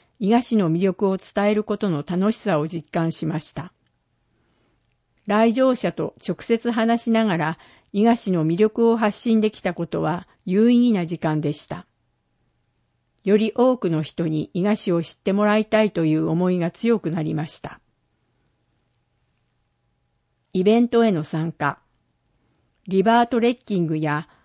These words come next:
ローカルグラフィーミートアップ、モルックトーナメントinサルビノ温泉など、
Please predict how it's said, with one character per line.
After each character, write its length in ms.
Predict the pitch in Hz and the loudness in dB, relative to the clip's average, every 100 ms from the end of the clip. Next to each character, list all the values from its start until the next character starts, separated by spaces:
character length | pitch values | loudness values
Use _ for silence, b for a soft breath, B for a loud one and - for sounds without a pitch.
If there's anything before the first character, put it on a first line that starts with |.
| b - | b -2
ロ 200 | 214 233 | 0 2
ー 60 | |
カ 120 | 233 | 2
ル 120 | 220 220 | 0 2
グ 100 | 208 | 0
ラ 180 | 233 | 0
フ 100 | 233 | 0
ィ 140 | 220 214 | -2 0
ー 40 | |
ミ 200 | 202 214 | 0 0
ー 40 | 208 | 2
ト 140 | 208 | 0
ア 80 | 185 | 0
ッ 80 | - _ | -4 _
プ、 200 | 156 139 _ _ _ _ _ _ _ | -8 -8 _ _ _ _ _ _ _
モ 140 | 190 | 0
ル 120 | 220 226 | 2 2
ッ 40 | |
ク 180 | - 226 | -2 -4
ト 220 | - 233 | 0 2
ー 20 | |
ナ 160 | 233 214 | 4 2
メ 160 | 165 | 0
ン 80 | 170 | -2
ト 220 | 160 165 - | -4 -8 -2
in 240 | 190 185 | 0 -2
サ 160 | - 185 | -4 -4
ル 80 | |
ビ 140 | 208 220 | 0 2
ノ 200 | 220 220 | 2 2
温 100 | 220 | 0
泉 260 | - 175 | -2 -4
な 200 | 151 165 | -2 -4
ど、 200 | 175 - | -6 -10